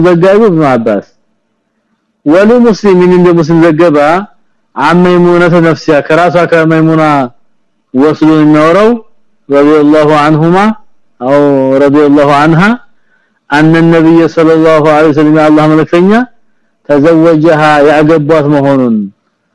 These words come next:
وهو حلال، ሐላል ሆነው፣ ሐ-፣ ሙህሪም ሳይሆኑ ማለት ነው። አሁን ማንን እንመን?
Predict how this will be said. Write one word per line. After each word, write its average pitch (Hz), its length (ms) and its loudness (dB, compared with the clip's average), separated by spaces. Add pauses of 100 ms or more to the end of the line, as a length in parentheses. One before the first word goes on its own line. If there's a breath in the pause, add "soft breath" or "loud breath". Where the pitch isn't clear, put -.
(320)
وهو 147 340 0 (100)
حلال، 165 540 0 (920)
ሐላል 160 400 -2
ሆነው፣ 147 360 -2
ሐ-፣ 143 320 -2
ሙህሪም 156 340 -2
ሳይሆኑ 143 400 -2
ማለት 151 260 -4
ነው። 95 120 -18 (2500)
አሁን 165 220 -2
ማንን 180 340 0
እንመን? 147 400 0